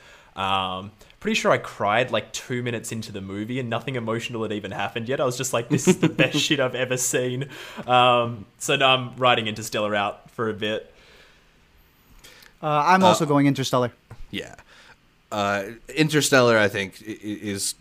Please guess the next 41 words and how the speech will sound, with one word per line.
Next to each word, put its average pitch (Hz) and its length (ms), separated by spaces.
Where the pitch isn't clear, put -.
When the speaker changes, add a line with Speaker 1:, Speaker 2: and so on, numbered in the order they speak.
Speaker 2:
kind 107 220
of 101 120
remembered 110 520
in 104 120
a 101 60
league 98 280
above 95 320
Oblivion. 95 440
I 113 100
know 139 160
Oblivion 101 440
has 98 280
its, - 180
uh, 95 120
defenders 95 480
out 92 240
there, 92 220
but, - 160
you - 60
know, 71 80
Interstellar, 98 480
it, 87 220
it 104 200
has 101 220
become 104 380
a 98 40
modern 95 280
classic 98 420
in 95 80
many 95 140
Speaker 1:
Interstellar 101 300
Speaker 2:
ways, 127 100
so. - 60
Speaker 1:
is 131 140
Interstellar. 110 600
Speaker 3:
Yeah, 135 180
on 123 60
top 135 80
Speaker 2:
Exactly. 233 340
Speaker 3:
of - 40
that, 147 260